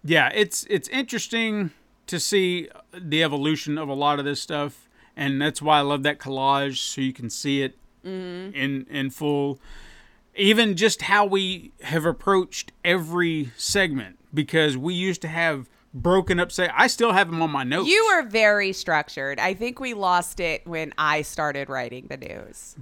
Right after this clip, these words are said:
Speaker 1: But, but I honestly feel like that's good, because that
Speaker 2: <laughs>
Speaker 1: needed to, because that was my structure.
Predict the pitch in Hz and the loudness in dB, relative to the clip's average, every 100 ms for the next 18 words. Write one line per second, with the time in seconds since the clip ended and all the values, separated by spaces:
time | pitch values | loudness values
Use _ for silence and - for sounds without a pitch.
0 | 120 202 202 _ - 139 185 190 151 196 | 2 2 2 _ -6 4 8 8 6 0
1 | 233 - 185 208 196 180 170 165 165 - | 0 -2 -2 0 2 2 0 -2 -2 -4
2 | 143 196 127 92 139 _ _ _ 127 151 | 0 2 2 -6 -20 _ _ _ -4 -4
3 | - 180 160 139 120 165 170 - 277 170 | 0 2 2 0 2 4 4 0 0 2
4 | 175 147 - 160 160 - _ - 202 208 | 2 0 0 0 0 -8 _ 0 6 8
5 | 214 330 269 180 202 - - 92 - - | 8 6 4 2 2 2 -4 -14 -16 -18
6 | _ | _